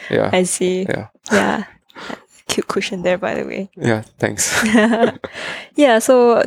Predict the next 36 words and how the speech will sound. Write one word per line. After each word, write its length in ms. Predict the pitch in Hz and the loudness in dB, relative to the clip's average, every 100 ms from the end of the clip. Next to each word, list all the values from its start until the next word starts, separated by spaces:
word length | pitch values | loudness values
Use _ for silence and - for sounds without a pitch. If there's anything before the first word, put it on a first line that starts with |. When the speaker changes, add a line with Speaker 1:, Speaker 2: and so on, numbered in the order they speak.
| - | 2
Speaker 2:
the 80 | |
next 220 | 226 269 - | 4 2 2
question 280 | 208 196 202 | 2 2 2
was 120 | 185 | 2
actually, 480 | 185 - 202 185 180 | 0 2 2 2 2
where 200 | - 185 | 2 2
do 60 | |
you 60 | 185 | 4
go 140 | 185 | 2
for 160 | 180 - | 0 0
lunch? 420 | 175 175 170 - | 2 0 0 -4
But 240 | - 151 - | -2 -2 0
I 60 | 170 | -2
s-, 160 | 185 - | -2 -6
yeah, 220 | 156 170 | -2 0
you've 160 | 185 185 | 0 -2
already 180 | - 175 | -4 -4
told 200 | 185 175 | -6 -6
me 120 | 175 | -6
about 300 | 175 175 - | -4 -4 -4
it. 180 | - 180 | -6 -6
And 180 | - 165 | -4 0
Speaker 1:
Yeah, 280 | 107 98 101 - | 0 0 -6 -2
Speaker 2:
that's 160 | - | 0
Speaker 1:
correct. 0 | |
Speaker 2:
something 320 | 196 190 185 | 0 2 0
that 140 | 180 165 | 0 2
you 100 | 180 | 4
wish 240 | 185 202 | 4 2
can 140 | - 185 | -2 -2
be 100 | 180 | -2
improved, 440 | 175 - 208 - | -2 0 0 -2
right? 180 | - - _ - - | -8 -8 _ -20 -8
Speaker 1:
Yeah, 220 | - - | -4 -4
correct. 340 | - - - - _ | -4 -6 -6 -10 _
Speaker 2:
Mm, 320 | 233 226 220 | -8 -6 -6